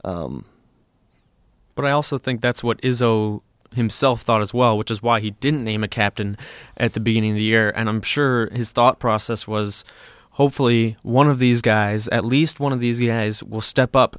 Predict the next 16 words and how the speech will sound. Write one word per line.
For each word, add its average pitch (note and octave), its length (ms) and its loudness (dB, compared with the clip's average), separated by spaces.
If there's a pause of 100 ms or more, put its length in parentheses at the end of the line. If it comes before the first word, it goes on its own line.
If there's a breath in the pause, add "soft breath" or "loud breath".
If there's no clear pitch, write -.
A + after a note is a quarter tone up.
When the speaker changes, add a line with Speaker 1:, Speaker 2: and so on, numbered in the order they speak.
(100)
Speaker 2:
throughout B2 320 2
the A2+ 60 -6
season A#2+ 360 0
and A2 80 -6
kind A#2+ 160 0
of G#2+ 160 -4 (220)
organically A#2+ 840 -2 (320 soft breath)
become A#2 600 0
the A2 320 0
unofficial A#2+ 520 0
captain, F#2 560 -8 (380 loud breath)
'cause A2 160 -6
he B2+ 80 -2
knew B2+ 280 2
there A#2+ 100 0
wasn't, A2+ 380 0